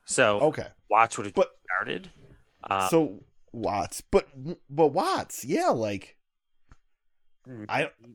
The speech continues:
Speaker 2: their paths never crossed.
Speaker 1: Grizzly Smith would have been there if Watts was there, I think. He would have had some kind of connection to someone there, obviously. Kip Fry might have been gone by that point. He was only there a short time. He was only in charge for a short time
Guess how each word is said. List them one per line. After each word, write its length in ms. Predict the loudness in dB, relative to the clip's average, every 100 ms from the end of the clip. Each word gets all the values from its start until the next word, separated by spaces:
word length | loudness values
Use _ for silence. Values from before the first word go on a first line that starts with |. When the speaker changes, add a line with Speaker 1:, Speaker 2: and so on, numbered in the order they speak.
| _
Speaker 2:
their 240 | -2 -2
paths 340 | 0 2 0 -2
never 200 | -10 -12
crossed. 340 | -12 -8 -6
Speaker 1:
Grizzly 220 | -4 -4 -4
Smith 360 | -2 -4 -2
would 120 | -4
have 60 | 0
been 180 | 0 0
there 220 | 0 0
if 100 | 0
Watts 300 | 0 -2 -2
was 100 | -4
there, 240 | -2 0 -2
I 80 |
think. 380 | -4 -8 -8 -16 -20 -20 -20 _ _ _ _ _ 0
He 60 |
would 140 | 2 4
have 80 |
had 200 | 2 2
some 160 | 0 -4
kind 200 | 0 -2
of 80 | -2
connection 720 | -10 -6 -6 -4 -8 -10 -12 -20 _ -12
to 80 |
someone 640 | -4 0 0 -2 -4 -6 -10 -20 _ _
there, 320 | -4 -2 0
obviously. 540 | -2 -4 -8 -10 -10 -18 -20 _ _ _ _
Kip 160 | -2 0
Fry 220 | 4 4
might 160 | 4 0
have 80 | -2
been 100 | -4
gone 300 | -4 -4 -4
by 80 |
that 160 | -4 -4
point. 260 | -4 -6 -6
He 160 | -10
was 240 | -12 -10 -8
only 160 | -6
there 360 | -2 0 0 -4 -14 _
a 100 | -12
short 380 | -10 -6 -6 -6
time. 480 | -6 -4 -4 -4 -10 -20 _
He 40 | 0
was 80 | 2
only 200 | 2 -2
in 40 |
charge 320 | 0 2 2
for 120 | -4
a 40 | -14
short 200 | -14 -10
time 320 | -10 -10 -14